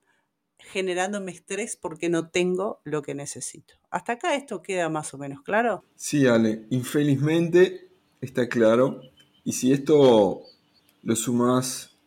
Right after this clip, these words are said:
Speaker 2: a lo que hablamos de niños emperadores,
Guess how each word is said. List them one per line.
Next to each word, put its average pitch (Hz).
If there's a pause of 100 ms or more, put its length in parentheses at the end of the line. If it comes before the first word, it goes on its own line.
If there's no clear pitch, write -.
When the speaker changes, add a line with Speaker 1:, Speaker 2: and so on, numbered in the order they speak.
(180)
Speaker 2:
a 113
lo 107
que 107
hablamos 110
de 104
niños 110
emperadores, 110